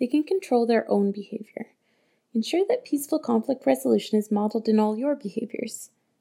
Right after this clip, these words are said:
Children will learn and mimic behaviors they see, so be patient when driving, dealing with telemarketers, or any other situation where you find your patience challenged. Do not take sides in disagreements between siblings.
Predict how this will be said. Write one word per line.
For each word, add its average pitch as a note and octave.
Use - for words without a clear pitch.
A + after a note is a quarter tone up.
Children F4
will G4+
learn G#3
and G#3
mimic A3
behaviors G#3
they A3
see, G#3+
so A#3+
be C#4+
patient B3+
when A3
driving, B3+
dealing A#3+
with E4+
telemarketers, G#3+
or -
any C#4+
other B3+
situation G#3
where G3
you G3+
find G3+
your A3
patience G3+
challenged. -
Do B3
not F#4+
take F#4+
sides -
in G#3+
disagreements G3+
between G3
siblings. -